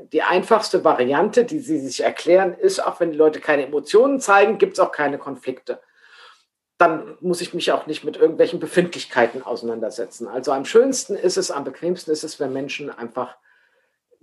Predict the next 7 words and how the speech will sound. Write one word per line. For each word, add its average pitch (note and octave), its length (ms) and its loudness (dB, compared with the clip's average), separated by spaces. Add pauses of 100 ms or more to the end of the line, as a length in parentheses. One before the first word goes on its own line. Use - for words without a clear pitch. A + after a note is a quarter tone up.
ganz F#3+ 500 2
unemotional F#3 1700 0
entspannt C#3+ 600 0
funktionieren, B2 680 -2
wie F3 80 -2
ein A3 100 -2
Computerprogramm. B2 920 -4